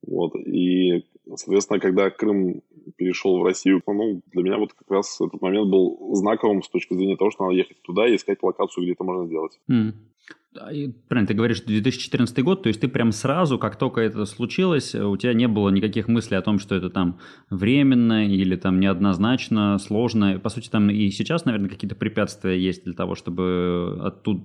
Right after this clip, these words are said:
Speaker 2: там, там действовать. Я читал в каких-то интервью, что там говорили, что айтишникам там работать сложно, потому что их на Западе никто не будет принимать.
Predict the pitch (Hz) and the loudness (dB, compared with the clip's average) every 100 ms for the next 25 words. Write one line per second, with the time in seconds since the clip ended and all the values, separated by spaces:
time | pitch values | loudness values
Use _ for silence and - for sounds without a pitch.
0 | - 107 92 90 98 95 101 - 90 101 | -6 -2 0 2 2 2 0 0 -6 -4
1 | 101 - 101 104 104 101 107 98 107 110 | -6 -4 -4 -4 -6 -6 -2 -2 0 0
2 | 120 - 95 90 95 101 98 - 98 90 | -2 -2 -2 0 0 0 -4 -4 -8 -8
3 | - - - - 98 - 110 110 104 98 | -20 -20 -20 -4 -4 -2 0 0 2 0
4 | 110 104 101 104 98 - 113 98 98 - | 2 2 2 0 -2 -4 -2 0 -2 -2
5 | 98 98 104 98 98 101 98 92 92 - | -2 0 -2 -2 0 0 -2 -2 -2 0
6 | 101 90 95 - 101 104 131 139 | -2 0 -2 -4 -2 0 -2 -6